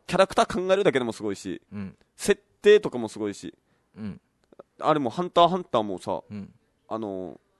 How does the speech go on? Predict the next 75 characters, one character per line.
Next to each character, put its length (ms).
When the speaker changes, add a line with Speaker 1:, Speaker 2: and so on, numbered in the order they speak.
Speaker 1:
書 80
い 60
て 100
る 60
人 140
い 40
る 60
じ 80
ゃ 40
ん。 100
Speaker 2:
う 60
ん。 180
Speaker 1:
め 120
ち 80
ゃ 40
く 120
ち 60
ゃ 60
す 160
ご 80
い 20
の 80
わ 60
か 100
る？ 100
Speaker 2:
富 100
樫 140
先 140
生？ 20
Speaker 1:
富 100
樫 140
先 140
生。 160
Speaker 2:
う 100
ん。 200
Speaker 1:
富 120
樫 60
先 140
生、 140
あ 80
の、 200
そ-、 180
そ 160
の 120
キ 100
ャ 60
ラ 100
が、 180
の 120
タ 160
イ 40
ム 120
ス 80
ケ 120
ジ 120
ュ 60
ー 20
ル 80
み 100
た 80
い 20
な 80
の 60
ま 100
で 80
全 220
部 260
書 120
い 40
て 80
る 80
と 80
い 40
う 20
か。 240